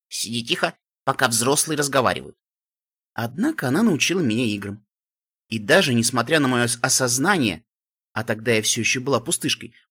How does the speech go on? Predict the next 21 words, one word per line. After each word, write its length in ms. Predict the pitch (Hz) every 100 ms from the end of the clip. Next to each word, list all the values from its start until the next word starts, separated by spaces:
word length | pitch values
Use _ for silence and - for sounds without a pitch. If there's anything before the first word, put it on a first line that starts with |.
| _
того 200 | 147 160
факта, 320 | 175 - -
что 240 | - 143
играла 340 | 143 151 147 123
она 180 | 127 127
со 180 | - 135
мной 180 | 151 131
скорее 420 | - 135 143 123
ради 200 | 127 127
того, 220 | 143 147
чтобы 260 | - 135 143
самой 380 | - 190 285
не 100 | 214
умереть 320 | 143 120 117 117
со 100 | 131
скуки, 400 | - 104 - _ _ _ _
нежели 340 | 131 143 120 127
от 100 | 120
желания 420 | 147 156 117 113
повеселить 460 | 120 117 117 104
меня, 220 | 101 90